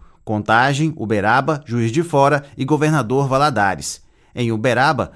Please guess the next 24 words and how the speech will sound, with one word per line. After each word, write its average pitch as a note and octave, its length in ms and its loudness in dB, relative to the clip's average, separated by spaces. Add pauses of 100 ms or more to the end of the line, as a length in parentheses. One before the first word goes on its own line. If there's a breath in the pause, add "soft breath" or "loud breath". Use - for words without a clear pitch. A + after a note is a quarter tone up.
segundo C#3 480 0
maior A#2+ 300 0
colégio C3 500 2
eleitoral A2 460 -2
do B2 100 -4
estado, B2 500 0 (240 loud breath)
com B2+ 160 -2
quatrocentos C#3 720 0
e D3 40 0
oitenta B2+ 280 -2
e A#2+ 60 -2
seis D3+ 260 2
mil A2 220 0
quinhentos C#3+ 440 0
e D3 60 -4
cinquenta A2 460 -4
eleitores, D3 580 0 (300 soft breath)
disputam E3 500 0
a A#2 100 4
prefeitura E3 680 0 (180 loud breath)
Elisa B2 400 2
Araújo, C#3+ 500 2
do B2+ 140 -4
Solidariedade, A#2+ 1040 0